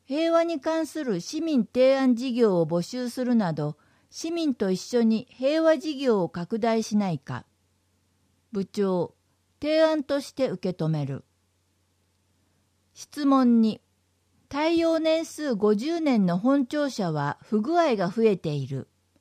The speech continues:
二千二十二年、一階男子トイレの天井ボードの一部崩落は驚いたが、市民利用もある中、人的被害がなかったのは不幸中の幸いだっ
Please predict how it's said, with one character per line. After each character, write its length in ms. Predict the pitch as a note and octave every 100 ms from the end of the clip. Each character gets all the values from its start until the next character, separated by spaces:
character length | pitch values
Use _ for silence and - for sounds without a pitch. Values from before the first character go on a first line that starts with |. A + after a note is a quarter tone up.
| _ _ _ _ _ A3+
二 140 | B3
千 360 | D4 F4+ C4 A#3+
二 160 | C#4
十 240 | B3 A3 F3+
二 180 | G3
年、 300 | G3+ D#3 C3 - _ -
一 120 | G#3 - -
階 240 | D#4+ D#4+
男 260 | D4 D4+ D4+
子 100 | -
ト 240 | C#4+ C#4+
イ 40 |
レ 120 | A3 F3
の 160 | D#3+
天 260 | - B3+ C#4
井 240 | C#4 C#4
ボ 220 | A#3+ C#4
ー 20 | A#3+
ド 140 | F#3+
の 160 | E3 E3
一 240 | D#3+ C#4
部 120 | A3+
崩 240 | G#3+ G3+ G#3
落 300 | G3+ - F#3
は 180 | F3
驚 280 | F3+ A#3+ C4
い 80 | A#3
た 160 | F3 D#3
が、 200 | D3+ - _ _ _ _
市 240 | - - E4+
民 320 | E4 C4+ G#3
利 180 | G3+ A#3
用 220 | C4+ C#4
も 240 | C4+ C4
あ 80 | C4+
る 120 | A#3
中、 460 | F#3+ G3+ - D3+ - _ _ G#3
人 260 | C4 D#4
的 260 | D#4+ D#4 D#4
被 140 | E4
害 240 | D#4 D#4 A3
が 140 | F3+
な 160 | G#3+ B3
か 120 | A#3
っ 80 | -
た 140 | F3+
の 180 | D#3+ D3
は 200 | C#3+ -
不 120 | -
幸 240 | - D4 D4
中 260 | - C4+
の 160 | B3+ B3
幸 420 | A#3+ A3 G#3+ G#3
い 60 | F#3+
だ 100 |
っ 80 | F#3+